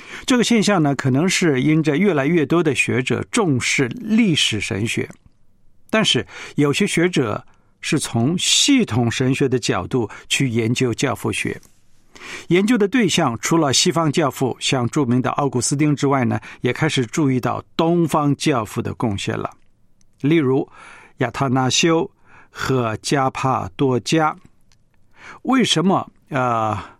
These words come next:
在基督教有这样的改变呢？因为基督教的学者也觉得，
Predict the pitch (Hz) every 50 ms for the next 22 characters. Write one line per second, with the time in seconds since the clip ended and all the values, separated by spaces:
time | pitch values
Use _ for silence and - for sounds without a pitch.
0 | _ - _ - - 170 147 135 - - 180 202 196 156 - 202 180 143 120 110
1 | 117 120 120 117 110 175 160 139 131 135 139 - 117 104 104 101 135 135 117 107
2 | 104 101 98 - - _ _ _ _ _ _ _ _ _ _ _ _ _ _ _
3 | - 156 160 156 143 117 - - - - - - 196 202 185 156 202 180 143 131
4 | 120 - - 139 160 156 156 123 107 98 101 101 92 - - 117 127 139 147 110
5 | - -